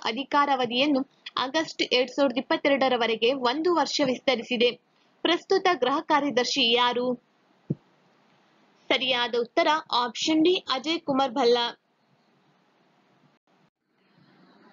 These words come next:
ಆಲ್ ಮೊಹಿದ್ ಆಲ್ ಹಿಂದಿ ಎರಡ್ ಸಾವಿರದ ಇಪ್ಪತ್ತೊಂದು ಯಾವ ದೇಶದೊಂದಿಗೆ ಭಾರತೀಯ ನೌಕಾಪಡೆಯ ಮೊದಲ ಜಂಟಿ ನೌಕಾ ವ್ಯಾಯಾಮವಾಗಿದೆ?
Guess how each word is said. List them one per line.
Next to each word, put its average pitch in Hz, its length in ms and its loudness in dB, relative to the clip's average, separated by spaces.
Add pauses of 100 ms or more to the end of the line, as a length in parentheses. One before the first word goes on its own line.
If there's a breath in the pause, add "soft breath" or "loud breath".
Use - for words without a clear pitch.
(120)
ಆಲ್ 349 260 8
ಮೊಹಿದ್ 339 380 2
ಆಲ್ 262 220 0
ಹಿಂದಿ 262 220 0
ಎರಡ್ 240 260 0
ಸಾವಿರದ 247 280 -2
ಇಪ್ಪತ್ತೊಂದು 247 580 0
ಯಾವ 247 380 2
ದೇಶದೊಂದಿಗೆ 254 680 0
ಭಾರತೀಯ 302 680 0
ನೌಕಾಪಡೆಯ 254 720 0
ಮೊದಲ 285 420 0
ಜಂಟಿ 320 500 2
ನೌಕಾ 311 420 2
ವ್ಯಾಯಾಮವಾಗಿದೆ? 247 1120 -2